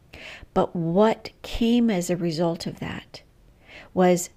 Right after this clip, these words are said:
as I experienced this supernatural ability to obey and I started to have results in the weight loss arena that I was so desperate to have results in,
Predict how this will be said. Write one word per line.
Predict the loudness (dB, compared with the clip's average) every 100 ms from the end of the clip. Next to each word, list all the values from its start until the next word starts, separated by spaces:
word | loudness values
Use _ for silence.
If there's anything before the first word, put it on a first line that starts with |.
| _ _ _ _
as | 2 4 4
I | 4
experienced | 2 -2 -4 0 2 0 -2 -6 -12 -6
this | -4 -2
supernatural | -2 -2 0 0 -2 -2 -2
ability | 0 0 0 0 -2 -4
to | -4 -4
obey | -2 -2 0 -2
and | -2
I | -4
started | -4 -2 -2 -4
to |
have | -4 -4 -4 -6 -6
results | -6 -4 -4 -6 -8 -4
in | -2
the | -2
weight | 0 -2
loss | -2 -4 -2
arena | 0 0 0
that | 0 -2
I | -2
was | -4
so | -4 0 0
desperate | 2 -2 -2 -4
to | -2
have | -2 -2 -2
results | -2 -4 -2 -2
in, | 2 0